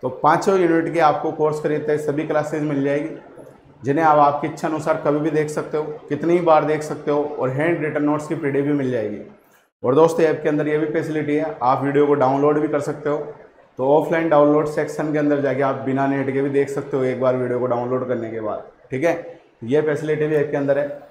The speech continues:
और दोस्तों, fees भी कम है, मात्र एक हज़ार रुपये। offline में जो fees होती है इस subject की पच्चीस सौ रुपये होती है, तो आपकी fees भी कम लगती है और exam तक कितनी बार आप classes देख सकते हो।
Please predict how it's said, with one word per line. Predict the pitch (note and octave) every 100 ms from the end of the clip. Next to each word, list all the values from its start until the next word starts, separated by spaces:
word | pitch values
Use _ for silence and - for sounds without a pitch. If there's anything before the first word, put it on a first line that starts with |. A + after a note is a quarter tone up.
| _ -
और | B2
दोस्तों, | D3 D3+ E3
fees | D#3+ D#3+
भी | E3
कम | E3+ D3+
है, | D#3+ D#3
मात्र | D3+ D3+
एक | C#3+
हज़ार | D3+ D3+ D3
रुपये। | - - - - - - _ -
offline | C3+ D#3+ E3+ E3 E3
में | E3
जो | E3
fees | E3 E3
होती | E3 D#3+
है | D#3+ E3
इस | - D#3 D#3
subject | D3+ C#3 D3+ D3+
की | D#3 E3 -
पच्चीस | D3 - E3 E3
सौ |
रुपये | D3 C3+
होती | B2+ G#2+
है, |
तो | - -
आपकी | B2+ C3 -
fees | D3 D#3 D3+
भी |
कम | E3+ D3+
लगती | C#3+ C#3+
है | E3+ - - _ -
और | B2
exam | C3+ C3 D3 D3
तक | D#3
कितनी | D#3 D3+ E3+
बार | D#3 C#3
आप | C3+ -
classes | C3+ C3+ C#3+
देख | C3 B2+
सकते | C#3 -
हो। | A2